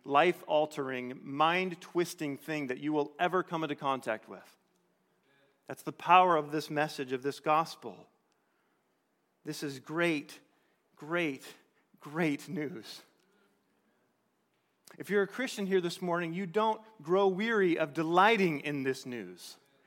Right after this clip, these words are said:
And so that's your opportunity this morning as we look at what it is.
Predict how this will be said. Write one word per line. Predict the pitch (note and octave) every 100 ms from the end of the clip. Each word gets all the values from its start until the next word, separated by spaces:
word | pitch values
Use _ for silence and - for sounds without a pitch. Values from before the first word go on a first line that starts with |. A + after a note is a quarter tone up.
| _ D#3+
And | E3
so |
that's | D#3+ F3 F3 - - D#3
your | F3+ G#3
opportunity | F3+ D#3 C#3+ D3+ C3+ C3 B2
this | B2 D#3
morning | A#2+ A2 A2+
as | B2
we | A#2+
look | B2+ D3 A#2+ - - _ _ -
at | C3
what | B2+
it | C3
is. | C3+ A#2 G2 -